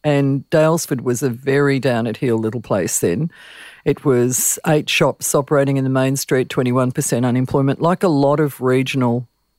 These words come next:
Australia, really down at heel. Uh, timber had failed. The wool crop was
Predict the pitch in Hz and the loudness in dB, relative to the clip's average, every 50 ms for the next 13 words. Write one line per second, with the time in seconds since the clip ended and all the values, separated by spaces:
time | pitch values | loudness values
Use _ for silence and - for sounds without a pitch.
0 | _ - 127 - - - 139 120 123 131 131 123 117 107 104 - 147 165 156 151 | _ -6 -6 -6 -4 -2 0 0 2 2 0 0 0 -2 -4 -4 -2 0 2 2
1 | 147 135 127 - 143 120 123 127 117 101 - 160 147 131 123 123 127 - - - | 2 2 2 0 0 0 0 0 -2 -2 -2 0 0 2 2 0 -2 -4 -6 -2
2 | - 135 127 113 - 165 160 156 139 139 127 123 120 - - 139 131 131 131 135 | -2 0 0 0 0 0 2 2 2 2 2 0 -2 -2 -2 0 2 2 2 2
3 | 135 131 131 131 - _ _ _ 139 139 143 127 147 147 139 135 - - 151 127 | 2 2 0 -4 -8 _ _ _ -10 -10 -8 -4 -2 -2 -2 -2 -2 -2 -2 -2
4 | - _ - 135 120 110 - - - | -2 _ -4 -4 -4 -2 -4 -6 -8